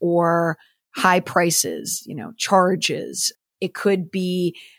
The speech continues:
an outside group is involved, you know, stakeholder activism. But there's a different type of activism when it is attached to victim.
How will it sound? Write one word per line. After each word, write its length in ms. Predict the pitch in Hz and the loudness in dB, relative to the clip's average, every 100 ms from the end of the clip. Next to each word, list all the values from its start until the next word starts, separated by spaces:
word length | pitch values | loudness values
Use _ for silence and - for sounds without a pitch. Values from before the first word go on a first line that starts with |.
| _ | _
an 140 | 196 - | 0 4
outside 440 | 185 180 185 175 | 2 4 2 2
group 260 | - 180 - | -2 -4 -2
is 140 | 165 | 0
involved, 640 | 170 156 165 156 135 139 - | 0 0 0 0 0 -2 -2
you 80 | 175 | -2
know, 100 | 160 | 0
stakeholder 600 | - 170 - 180 175 - | 0 -2 0 0 0 0
activism. 580 | 165 - 170 143 - - _ _ _ _ | -4 -4 -10 -6 -6 -8 _ _ _ _
But 240 | - 240 - - | 4 4 4 2
there's 180 | 247 247 | 4 4
a 60 | |
different 340 | 233 320 403 403 | 2 2 2 0
type 240 | 247 233 | 2 4
of 120 | 208 | 4
activism 640 | 170 165 170 185 165 175 175 | 4 2 0 0 0 0 2
when 180 | 185 190 | 2 2
it 100 | 190 | 2
is 180 | 175 | 0
attached 680 | 160 - - 160 156 - - | -2 -6 0 0 2 -2 -4
to 100 | - | -6
victim. 460 | 165 160 - - | -4 -8 -8 -12